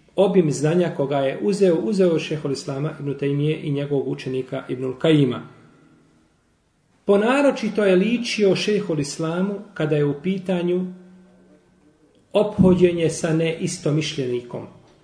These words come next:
Ophođenje sa neistomišljenikom. Također, halifa u to vrijeme koji je bio, Muhammed ibn Saud, je prihvatio davu šeha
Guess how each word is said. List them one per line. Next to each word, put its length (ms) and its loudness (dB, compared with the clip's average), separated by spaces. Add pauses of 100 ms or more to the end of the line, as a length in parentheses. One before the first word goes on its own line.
(360)
Ophođenje 560 0
sa 260 -4 (100)
neistomišljenikom. 1300 -4 (1800)
Također, 480 4 (920)
halifa 480 0
u 80 4
to 160 2
vrijeme 380 0
koji 140 4
je 80 4
bio, 380 4 (180)
Muhammed 360 2
ibn 160 -6
Saud, 540 0 (1200)
je 180 0
prihvatio 520 4
davu 320 2
šeha 540 -4